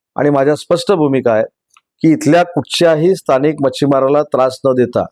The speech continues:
जर काही लोकांच्या शिफारसीनं आणि काही लोकांच्या सांगण्यावरनं ही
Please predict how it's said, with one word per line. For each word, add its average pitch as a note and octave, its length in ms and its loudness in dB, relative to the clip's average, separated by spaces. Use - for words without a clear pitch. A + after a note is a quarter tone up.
जर D#3+ 180 2
काही C#3+ 280 2
लोकांच्या D#3 480 0
शिफारसीनं C#3 640 0
आणि E3 200 0
काही C3+ 200 2
लोकांच्या C#3 440 0
सांगण्यावरनं C3 600 0
ही C3 180 0